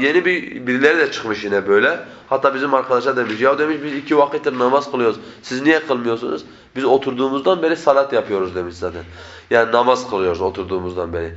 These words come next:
Hani namaz nedir? Adam diyor, "Namazın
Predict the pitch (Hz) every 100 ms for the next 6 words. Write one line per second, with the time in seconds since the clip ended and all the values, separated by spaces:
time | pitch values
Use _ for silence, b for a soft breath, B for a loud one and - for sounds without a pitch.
0 | B - 131 143 147 175 165 208 196 202
1 | - B - 131 160 165 156 139 147 180
2 | 208 196 185